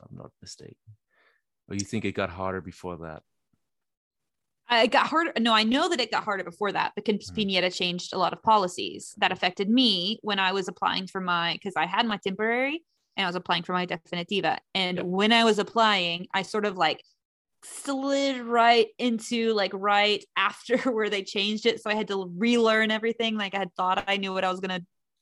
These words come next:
Speaker 2: apply for. And then I was like, "Nope, no, new
Speaker 1: Oh,
Speaker 2: thing."
Speaker 1: God, fun
Speaker 2: And that
Speaker 1: times.
Speaker 2: was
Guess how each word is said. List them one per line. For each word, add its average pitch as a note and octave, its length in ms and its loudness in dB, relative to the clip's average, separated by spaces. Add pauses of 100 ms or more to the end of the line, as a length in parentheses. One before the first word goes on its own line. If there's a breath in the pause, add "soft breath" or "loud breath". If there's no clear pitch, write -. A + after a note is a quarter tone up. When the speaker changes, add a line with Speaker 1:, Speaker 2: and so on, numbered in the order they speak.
(240)
Speaker 2:
apply F#3 300 2
for. G#3 220 0
And G3 100 0
then F3+ 80 -6
I E3+ 40 -6
was E3+ 100 -10
like, D#3 160 -6
"Nope, G#3 240 2 (160)
no, F3+ 260 -2 (180)
new F#3 120 -2
Speaker 1:
Oh, - 20 -2
Speaker 2:
thing." F3+ 240 -2
Speaker 1:
God, - 140 -16 (180 loud breath)
fun D#2+ 140 -16 (180)
Speaker 2:
And G#3+ 100 2
that A3 60 6
Speaker 1:
times. A3 160 0
Speaker 2:
was - 20 -12